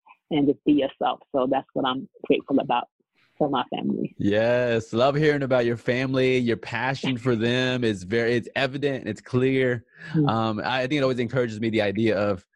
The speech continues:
Speaker 2: of even this little clip here where you get a chance to talk about them and, and they're able to hear that and, and come back to it for years to come. Um, uh, they're a-, a-, always able to know, you know, what the, what, what their mom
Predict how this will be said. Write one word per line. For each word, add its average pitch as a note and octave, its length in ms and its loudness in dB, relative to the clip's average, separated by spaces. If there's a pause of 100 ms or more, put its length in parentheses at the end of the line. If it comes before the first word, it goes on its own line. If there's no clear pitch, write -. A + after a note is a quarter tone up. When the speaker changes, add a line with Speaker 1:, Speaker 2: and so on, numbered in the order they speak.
(380)
Speaker 2:
of G#2+ 400 0
even A#2 200 2
this A#2 160 0
little A2 220 0
clip A2 360 -2
here G#2+ 240 2
where G#2 120 2
you G#2 80 0
get G#2 120 0
a G2+ 40 -4
chance G#2 280 -4
to F2+ 60 -18
talk A2+ 220 -2
about G#2+ 300 -2
them A2 260 0
and, F#2+ 220 -2
and G2 160 0
they're G#2+ 140 0
able G#2 160 0
to G2 80 -2
hear A#2+ 200 0
that G#2+ 340 0
and, F#2+ 300 -2 (380)
and G#2 160 -2
come A2 160 0
back G#2+ 260 -2
to A#2+ 80 0
it G2+ 80 -2
for A2 100 0
years C3 380 2
to C#3 100 0
come. B2 340 -4
Um, G2+ 400 -4 (440)
uh, G2 360 0 (100)
they're A2 300 2
a-, A2 120 2 (100)
a-, - 120 -6
always C3+ 240 2
able A#2 160 -2
to A2 60 -4
know, G#2+ 280 0
you G#2+ 80 -2
know, G#2 80 0
what G#2 120 2
the, G2+ 60 -2
what, G2+ 140 2
what G#2 160 2
their G2+ 100 2
mom G2+ 500 -2